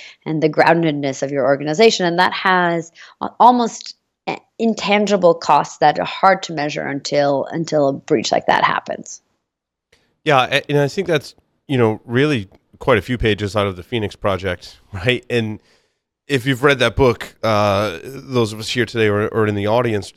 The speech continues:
Speaker 2: it really talks about the cost of interruptions.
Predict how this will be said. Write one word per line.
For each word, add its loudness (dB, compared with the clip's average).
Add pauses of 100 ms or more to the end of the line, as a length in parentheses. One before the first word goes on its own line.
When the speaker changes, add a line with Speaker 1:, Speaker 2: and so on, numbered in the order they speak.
Speaker 2:
it -2
really 0
talks 0
about 0 (720)
the -2
cost 0
of 0
interruptions. -4